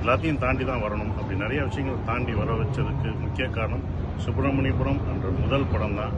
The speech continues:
அந்த உழைப்பு, அந்த இதுதான் இவ்வளோ வருஷமா என்னை இங்கே கொண்டு வந்திருக்கு. So அதுக்கு மக்களுக்கும் எல்லாருக்கும் என்னுடைய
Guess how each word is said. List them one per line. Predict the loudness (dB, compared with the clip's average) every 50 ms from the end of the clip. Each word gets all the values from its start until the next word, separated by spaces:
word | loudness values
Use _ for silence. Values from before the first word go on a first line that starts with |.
| -2 -2
அந்த | -2 -2 -2
உழைப்பு, | -2 0 0 0 0 0 0 -2 -2 -4 -4 -4 -4 -2
அந்த | -2 -2 0
இதுதான் | -2 -2 -2 -2 -2 -2 -2 -2 -2 -2 -2 -2 -2 -2 0 2
இவ்வளோ | 2 2 2 2 2 2 0
வருஷமா | 0 -2 0 0 2 2 2
என்னை | 0 0 0 0
இங்கே | 0 0 0 0
கொண்டு | 0 0 0 0 0 0 0
வந்திருக்கு. | 0 0 0 0 0 0 0 0 0 0 0 -2 -2 -2 -2 -2 0
So | 0 2 2
அதுக்கு | 2 0 0 -2 -2
மக்களுக்கும் | -2 -2 -2 0 -2 -2 -2 -2 -2 -2 -2 -2 -2 -2
எல்லாருக்கும் | 0 0 0 0 0 0 -2 -2 -2 -2 -2
என்னுடைய | -2 0 0 0 0 -2 -2